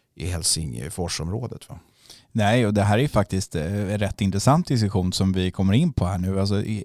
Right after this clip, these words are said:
Speaker 2: är det omoraliskt, så att säga, som storstadsbo där det här viruset s-,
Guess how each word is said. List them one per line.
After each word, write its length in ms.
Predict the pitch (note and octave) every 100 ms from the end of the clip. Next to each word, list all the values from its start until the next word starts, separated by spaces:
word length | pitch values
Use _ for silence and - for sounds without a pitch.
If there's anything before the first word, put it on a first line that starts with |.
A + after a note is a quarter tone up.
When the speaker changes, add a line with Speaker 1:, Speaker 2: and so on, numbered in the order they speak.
| B2+
Speaker 2:
är 40 | A2
det 460 | G#2+ G#2 G#2 G2+ G2 G2 -
omoraliskt, 1000 | C#3 G#2+ F#2 F#2+ G#2 E3 F3+ C3+ A2+ -
så 80 |
att 80 | A2
säga, 200 | - G2
som 260 | F#2+ F#2+ F2+
storstadsbo 1120 | - A2+ F#2+ - G2 F2+ - - C#3+ C#3+ A2+
där 280 | G2+ G2+ F#2+
det 80 | F#2+
här 200 | G2 F#2+
viruset 560 | F#2+ F#2 F2+ F2 F2+
s-, 300 | - - -